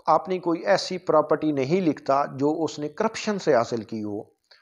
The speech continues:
तो इस सूरत में जो डिस्क्वालिफिकेशन है बासठ वन एफ़ के तहत, वो for lifetime होगी। तो इस जजमेंट के बाद, इस जजमेंट को, मुजैर अली नकवी की जजमेंट को बुनियाद बनाकर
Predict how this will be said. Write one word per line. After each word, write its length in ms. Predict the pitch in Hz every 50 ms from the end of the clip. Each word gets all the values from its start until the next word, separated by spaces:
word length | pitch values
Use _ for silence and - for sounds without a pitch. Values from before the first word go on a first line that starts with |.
| _ _ _ _ _ _ -
तो 160 | 151 180 - -
इस 220 | 277 277 - -
सूरत 220 | - 175 180 185 180 160
में 160 | 151 151 143
जो 100 | 143 143
डिस्क्वालिफिकेशन 920 | 135 147 143 - - 143 139 135 127 - 127 120 139 131 - - 135 127
है 200 | 127 123 120 131
बासठ 400 | 143 147 139 - - 139 - -
वन 260 | 113 120 120 120 135 156 151
एफ़ 160 | 156 151 -
के 120 | - 139
तहत, 380 | 123 - 110 104 110 - - _ _ _ _ _ _ - 117 113
वो 180 | 120 131 143 143
for 320 | 143 - 135 120 123 123 135
lifetime 720 | 123 113 117 123 131 127 - - - 120 107 101 95 87
होगी। 300 | 85 82 85 82 80 - _ _ _ _ - - - - - _ _ _ _ _ _ _ -
तो 400 | - 143 127 120 113 117 - - -
इस 220 | 339 262 - -
जजमेंट 420 | 226 196 185 160 156 143 143 135
के 100 | - 139
बाद, 320 | 120 117 113 113 117 120 - -
इस 200 | - 151 - -
जजमेंट 420 | 165 180 160 139 135 131 127 123
को, 140 | - - 123
मुजैर 260 | 117 123 123 131 131
अली 140 | 123 123 117
नकवी 260 | 117 135 - - 196
की 100 | 190 -
जजमेंट 400 | 127 117 120 113 117 113 113 110
को 120 | - - 117
बुनियाद 380 | 110 113 120 123 135 147 160
बनाकर 560 | 147 131 120 110 104 104 - - 104 104 -